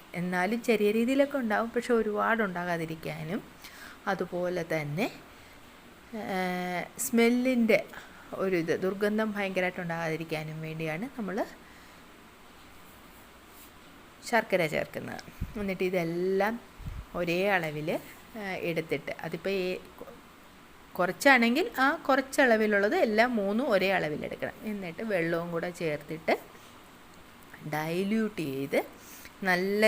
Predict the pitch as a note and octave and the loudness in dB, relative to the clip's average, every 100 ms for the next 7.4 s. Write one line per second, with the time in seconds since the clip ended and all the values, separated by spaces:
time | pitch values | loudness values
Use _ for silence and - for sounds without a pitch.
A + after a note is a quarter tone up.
0 | G3 E3+ D#3+ D#3+ D#3+ - C3+ C#3+ - B3+ | 4 2 -2 -2 -2 -4 -6 -6 -2 -2
1 | - - - - - - - F#3+ F#3+ F#3+ | -2 -8 -20 -20 -20 -20 -10 -6 -6 -4
2 | F3 E3+ F3+ F3 E3 D3+ D3+ B3 G#3+ F3+ | -4 -2 0 0 0 0 0 0 0 -2
3 | F#3 G3 G3 E3 C#3 D#3 G#4 D#4+ - D3+ | -2 -2 -4 -2 -2 0 2 2 0 -2
4 | - C3+ - - - F3 F3 A3+ A3+ G#3 | -4 -8 -12 -18 -6 -6 -2 0 0 0
5 | A3+ A3 G3+ G#3 G3+ G3+ F3+ F3+ F#3 E3+ | -2 -2 -2 -2 -2 -4 -6 -6 -6 -6
6 | - - C4 C4 F3+ F3 E3+ E3+ E3 D#3+ | -4 -4 -4 -6 -6 -4 -4 -2 -2 -2
7 | E3 F3 E3 | -2 -4 -2